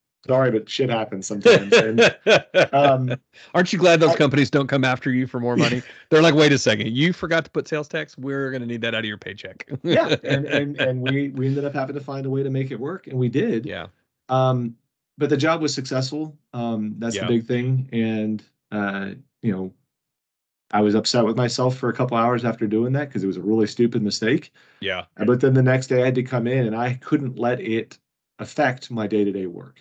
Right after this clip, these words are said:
Speaker 1: And that's the
Speaker 2: Yeah.
Speaker 1: big thing. I never let that same mistake happen again.
Speaker 2: Sure.
Speaker 1: Um, so I learned from it,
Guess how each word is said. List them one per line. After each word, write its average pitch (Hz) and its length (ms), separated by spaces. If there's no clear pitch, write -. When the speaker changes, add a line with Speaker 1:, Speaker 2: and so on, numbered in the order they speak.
Speaker 1:
And 107 120
that's 123 180
the 104 80
Speaker 2:
Yeah. 98 120
Speaker 1:
big 90 80
thing. - 320
I 104 160
never 135 320
let 131 220
that 120 220
same 123 260
mistake 113 340
happen 127 300
again. 151 420
Speaker 2:
Sure. 120 340
Speaker 1:
Um, 98 420
so 113 160
I 110 40
learned 135 360
from 170 160
it, 185 160